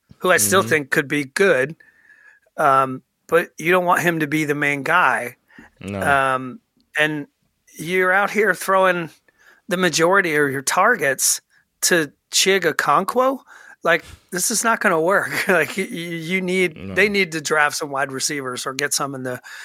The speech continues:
Speaker 1: in free agency or something, because their wide receiver room, they threw the majority of their passes to a tight end and a running back. And after that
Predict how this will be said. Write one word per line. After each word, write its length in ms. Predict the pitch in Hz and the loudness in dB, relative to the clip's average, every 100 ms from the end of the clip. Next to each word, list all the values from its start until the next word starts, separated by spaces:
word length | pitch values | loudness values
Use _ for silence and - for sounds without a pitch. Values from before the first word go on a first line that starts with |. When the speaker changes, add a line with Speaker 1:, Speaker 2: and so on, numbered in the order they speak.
| - _ | -20 _
Speaker 1:
in 100 | 151 | -4
free 240 | - 143 | 0 2
agency 420 | 139 139 135 - 123 | 2 2 0 0 0
or 100 | 117 | 2
something, 340 | 143 135 120 | 2 0 -4
because 260 | 123 147 139 | -4 -2 2
their 140 | 160 | 2
wide 240 | 151 151 135 | 4 2 2
receiver 380 | - 151 139 | -2 -2 -2
room, 280 | 123 123 123 - _ _ _ _ _ _ _ _ _ _ _ _ - - - | -4 -6 -8 -16 _ _ _ _ _ _ _ _ _ _ _ _ -20 -20 -2
they 140 | 156 | 0
threw 220 | 151 196 | 2 2
the 80 | 190 | 2
majority 460 | 175 160 175 175 170 | 2 2 2 4 2
of 100 | 156 | 2
their 120 | 156 | 0
passes 440 | 170 165 165 147 - | 0 0 0 -2 -2
to 120 | 151 | -2
a 60 | |
tight 300 | 139 165 180 | -2 0 2
end 300 | 175 170 165 - | 4 2 -2 -6
and 120 | 160 151 | -4 -2
a 40 | |
running 300 | 151 147 135 | 0 -2 -2
back. 440 | 127 123 - - - | -4 -4 -4 -8 -12
And 140 | 143 | 0
after 220 | 143 - 147 | 0 2 2
that 300 | 147 156 | 4 4